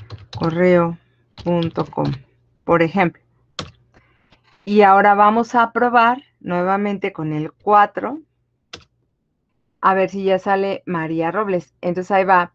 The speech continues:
Pedro, María. Y voy a agregar uno más, ¿sale? Le pongo el número dos. Voy a agregar a un empleado más, se llame Ramón Valdés.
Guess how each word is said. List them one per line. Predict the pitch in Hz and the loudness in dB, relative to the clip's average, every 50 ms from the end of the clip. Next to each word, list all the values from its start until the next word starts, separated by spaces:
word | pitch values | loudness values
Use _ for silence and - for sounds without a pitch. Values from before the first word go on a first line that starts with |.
| _ _ | _ _
Pedro, | - 202 214 220 226 226 226 226 214 226 220 220 220 226 240 247 233 _ _ _ | -2 0 2 2 4 2 2 2 0 0 0 0 -2 -2 -4 -8 -14 _ _ _
María. | - 170 170 165 170 165 208 226 226 226 220 220 208 202 208 214 208 _ _ _ _ _ _ _ _ _ _ _ _ | -10 -8 -6 -6 -6 -4 -4 -4 -4 -2 -2 0 0 -2 -2 -4 -10 _ _ _ _ _ _ _ _ _ _ _ _
Y | - 190 | -2 2
voy | 190 220 240 | 4 6 6
a | 254 | 6
agregar | 254 233 240 226 208 208 214 214 214 | 4 4 2 2 2 2 2 0 0
uno | 220 220 214 196 | -2 -2 -2 -2
más, | 185 170 156 156 151 _ _ _ _ _ _ _ _ _ _ _ _ _ | -2 -4 -6 -8 -12 _ _ _ _ _ _ _ _ _ _ _ _ _
¿sale? | - 180 175 185 208 240 254 - _ _ | -6 -4 -4 -4 -6 -8 -12 -18 _ _
Le | _ - 160 | _ -14 -12
pongo | 151 - 175 175 175 165 160 | -8 -6 -4 -4 -2 -2 -2
el | 156 | -4
número | 160 165 170 180 190 190 196 202 | -4 -4 -2 -2 -2 -2 -2 0
dos. | 202 220 233 247 294 330 - - - - _ _ _ _ _ _ - - _ _ _ _ _ _ _ _ _ _ _ _ _ _ _ _ _ _ _ - | 2 4 4 4 4 2 -2 -8 -16 -20 _ _ _ _ _ _ -18 -18 _ _ _ _ _ _ _ _ _ _ _ _ _ _ _ _ _ _ _ -2
Voy | 170 180 190 | 0 2 2
a | 190 | 2
agregar | 185 190 185 180 175 180 175 170 | 2 2 2 2 2 2 2 2
a | 170 165 | 0 0
un | 165 170 175 | 0 -2 -2
empleado | 180 175 - - 185 185 190 196 208 214 | -4 -4 -4 -2 0 0 0 0 0 0
más, | 226 240 247 262 285 311 302 _ _ _ _ _ _ _ | 2 2 2 2 2 0 -4 _ _ _ _ _ _ _
se | _ _ - 190 | _ _ -8 -6
llame | 180 175 175 180 180 180 - _ _ _ _ _ _ _ _ _ _ _ _ _ _ _ _ _ _ _ | -4 -2 -2 -2 -4 -4 -6 _ _ _ _ _ _ _ _ _ _ _ _ _ _ _ _ _ _ _
Ramón | - 143 160 165 160 160 160 170 185 190 202 208 208 214 226 240 262 285 285 277 - _ _ _ _ - - - - _ _ _ _ _ _ _ _ _ _ _ - - - _ _ - - - _ _ _ _ | -10 -8 -4 -4 -2 -2 -2 -2 -2 -2 0 0 0 0 -2 -2 -2 -4 -6 -8 -12 _ _ _ _ -16 -14 -14 -18 _ _ _ _ _ _ _ _ _ _ _ -20 -20 -20 _ _ -20 -20 -20 _ _ _ _
Valdés. | - - 175 170 165 160 156 156 156 175 180 170 151 139 - _ | -8 -4 -2 -2 -2 -2 -2 -4 -2 -2 -2 -2 -2 -4 -8 _